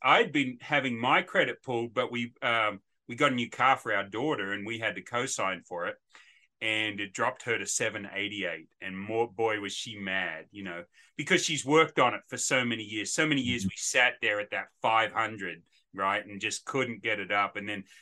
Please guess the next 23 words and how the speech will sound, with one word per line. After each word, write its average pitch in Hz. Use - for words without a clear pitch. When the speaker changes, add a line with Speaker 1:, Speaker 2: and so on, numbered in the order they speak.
Speaker 1:
s-, -
paid 120
off 120
school 127
debt 107
and 104
did 113
that 104
stuff. 101
So 147
I'm 139
telling 226
you 120
guys 123
out 147
there, 113
if 107
you're 190
out 156
there 143
and 120
you 143
don't 139